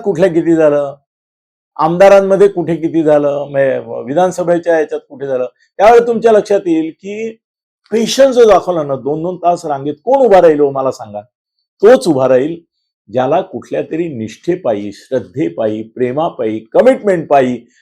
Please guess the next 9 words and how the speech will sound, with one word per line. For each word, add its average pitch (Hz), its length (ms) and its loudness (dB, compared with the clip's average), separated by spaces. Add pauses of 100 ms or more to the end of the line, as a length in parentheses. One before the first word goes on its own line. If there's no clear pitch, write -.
(140)
आणि 170 200 -6
कुठल्या 180 440 -4
तरी 156 200 -4
एका 139 220 -6
तत्वमूल्य 151 1000 -6 (500)
प्रणालीच्या 127 840 -6 (360)
संदर्भातल्या 120 800 -4
त्याच्या 120 280 -8 (200)
कमिटमेंटपायी 190 880 0